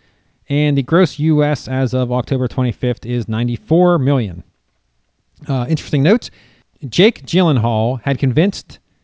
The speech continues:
Jamie Lee Curtis to reprise her role as Laurie Strode for the film. Jake Gyllenhaal is a family friend of Curtis and is dubbed by her as unofficial godson.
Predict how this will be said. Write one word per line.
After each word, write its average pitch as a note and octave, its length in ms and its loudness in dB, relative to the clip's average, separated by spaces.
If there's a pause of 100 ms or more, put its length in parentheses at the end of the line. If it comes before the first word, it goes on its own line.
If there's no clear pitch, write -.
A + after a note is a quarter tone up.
(240)
Jamie F#3+ 280 4
Lee E3+ 100 4
Curtis D3+ 320 0
to - 140 -4
reprise E3 400 0
her D3+ 140 2
role C#3 220 2
as A2+ 160 -4
Laurie C#3+ 200 2
Strode B2 540 -2
for B2 240 -4
the A#2 80 0
film. G#2 400 -6 (460)
Jake D#3+ 280 0
Gyllenhaal B2 640 0
is A#2 120 -4
a A#2 80 -2
family E3+ 300 -2
friend B2+ 340 -2
of - 80 -10
Curtis A2+ 480 -6
and B2 140 -2
is G#2+ 120 -4
dubbed B2+ 420 -6
by A2+ 220 -4
her G#2+ 460 -4 (240)
as A2+ 160 -4
unofficial C3+ 640 -2
godson. G2+ 500 -8